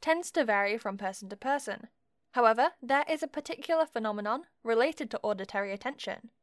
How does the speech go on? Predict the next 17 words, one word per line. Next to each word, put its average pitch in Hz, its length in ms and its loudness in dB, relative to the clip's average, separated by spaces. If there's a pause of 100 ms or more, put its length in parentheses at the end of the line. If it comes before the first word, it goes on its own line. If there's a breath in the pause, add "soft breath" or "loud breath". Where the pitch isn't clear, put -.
(100)
which - 220 -4
most 349 240 6
people 247 300 -4
can 214 180 -4
relate 196 360 -6
to. - 160 -8 (880)
How 359 240 6
often 208 440 -2
have 233 220 -2
you 277 160 -2
been 330 160 2
in 196 320 -8
a 226 80 -2
deep 233 260 -6
conversation 247 640 -4
with 180 120 -10
someone 196 480 -4